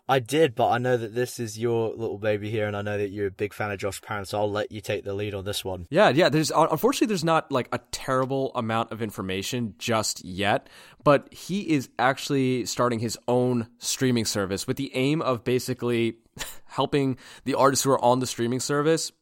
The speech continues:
Speaker 2: actually get paid a reasonable amount per stream, right? So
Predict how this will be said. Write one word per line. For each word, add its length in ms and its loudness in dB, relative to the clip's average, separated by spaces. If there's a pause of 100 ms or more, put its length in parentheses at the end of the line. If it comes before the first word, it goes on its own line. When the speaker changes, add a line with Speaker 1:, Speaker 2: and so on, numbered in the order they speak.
(120)
Speaker 2:
actually 300 0
get 240 -2
paid 380 0
a 80 -2
reasonable 500 -2
amount 400 0 (300)
per 240 2
stream, 460 -2
right? 180 2
So 240 2